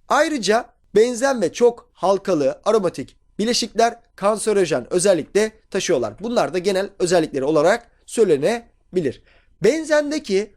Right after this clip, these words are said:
H atomlarından bir tanesi yerine O H grubu gelirse biz buna fenol diyoruz. Ki burada ne oldu? Bir tane hidrojen gitti. Normalde neydi? C altı H altı idi. Burada bir tane hidrojen giderse ne kalır? Beş olur.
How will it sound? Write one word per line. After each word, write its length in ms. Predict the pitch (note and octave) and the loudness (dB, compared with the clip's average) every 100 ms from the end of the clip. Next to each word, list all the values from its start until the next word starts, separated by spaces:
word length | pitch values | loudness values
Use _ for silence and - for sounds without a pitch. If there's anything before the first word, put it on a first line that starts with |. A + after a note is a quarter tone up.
| _ | _
H 320 | - C4+ - - | -8 -6 -6 -6
atomlarından 840 | E3+ F3+ F3 F3 E3 D#3+ F#3 C#3+ G#2+ _ _ G3 | -4 -2 0 0 0 0 0 -2 -6 _ _ 0
bir 320 | D#4+ E4 - | 2 2 0
tanesi 440 | E3 C3 A2+ - | -2 -2 -6 -6
yerine 460 | A#2+ G#2+ G#2 F#3 G3+ _ _ F#3 | -6 -6 -6 -8 -8 _ _ 2
O 260 | G3+ G3 | 4 4
H 480 | - G#3+ A3+ - - _ _ _ _ - | 0 -2 -2 -4 -12 _ _ _ _ -4
grubu 300 | F#3+ C#3+ B2 | -4 -2 -4
gelirse 640 | A#3 D4+ C4+ C#4+ C#4 C#4 _ | -4 -4 -4 -2 -2 -6 _
biz 240 | D4 C4+ D#3 | -2 -2 -6
buna 260 | C3+ G#2 _ _ | -10 -10 _ _
fenol 520 | - - C#3+ C#3+ G#3+ | -14 -6 -2 0 0
diyoruz. 480 | A#3 A#3 A#3 - - _ _ | 0 -2 -2 -6 -14 _ _
Ki 200 | - D#3+ | -10 -2
burada 200 | F#3+ F#3 | 0 2
ne 60 | A3+ | 2
oldu? 260 | F3+ E3+ | 2 -2
Bir 60 | A3 | -4
tane 200 | F3+ F3 | -2 -2
hidrojen 420 | F#3 D#3 D3+ A#3+ | -4 -4 -4 -4
gitti. 400 | A#3 - - - _ - | -6 -6 -8 -8 _ -4
Normalde 400 | F3+ G3 F#3 G3+ | -2 0 0 0
neydi? 220 | E3+ C3 | -2 -2
C 200 | D3+ D#3 | -2 0
altı 480 | C3+ B2+ A#3 C#4 - _ _ | -2 -6 -4 -6 -8 _ _
H 320 | A#3 C4+ - _ - | -4 -2 -8 _ 0
altı 360 | G3+ G#3 G#3 | 0 0 -4
idi. 320 | D#3+ B2 A3+ C4+ _ - | -8 -4 -4 -4 _ -8
Burada 240 | A#3+ A3 | -4 -4
bir 60 | A3 | 0
tane 180 | A#3 G#3+ | 0 0
hidrojen 340 | G3 G3 G3 | -4 -6 -4
giderse 320 | F#3+ F#3+ G3+ | -2 -2 -2
ne 80 | A3 | -2
kalır? 280 | D3 F3 D4+ _ - _ | -2 -4 -6 _ -20 _
Beş 240 | E3+ A3 - | 0 0 0
olur. 220 | B2 | -8